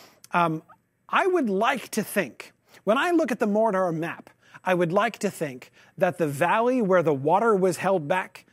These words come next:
that gets opened up and sluiced down and then sent into Mount Doom in order to create the, uh, volcanic explosion there. Um, I would like to think that that water was held in the Valley of Udun, so that the Valley of Udun itself would be,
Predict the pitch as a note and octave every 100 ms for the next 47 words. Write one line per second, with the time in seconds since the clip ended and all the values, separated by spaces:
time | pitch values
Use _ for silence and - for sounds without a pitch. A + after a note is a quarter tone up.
0 | _ - E3 G3 E3 - G3+ F3 G#3 F#3+
1 | F#3+ F3+ D#3+ - - E3+ F#3+ - - F3
2 | E3+ F3 F3 E3 - - E3 E3+ E3 E3
3 | E3 E3+ - G3 F3 F3 D#3+ E3 D#3 D#3
4 | C#3+ E3 F3 D#3 D#3 D#3 D3 E3 C#3+ -
5 | D3 D3+ E3 - D#3+ D3+ E3 - D3 C3+
6 | D#3+ - D#3+ D#3 D3 - - D#3+ F3+ A#3+
7 | A3+ A3 C#4 - - - - - E3+ -
8 | G3+ A3+ A#3 - A3 A#3 A3+ G3+ G3+ G3+
9 | E3 F3 E3+ E3 - G3 G#3 E3+ E3+ D#3
10 | D#3 D#3 D#3 D3 D3+ D#3 D#3 A2 _ _
11 | - - F#3+ F#3 F3+ D3 E3+ F3+ E3+ E3+
12 | D#3+ F3 E3+ E3 - A3 B2+ - - _
13 | _ D#3 E3+ C#3 E3+ D#3 D#3 D#3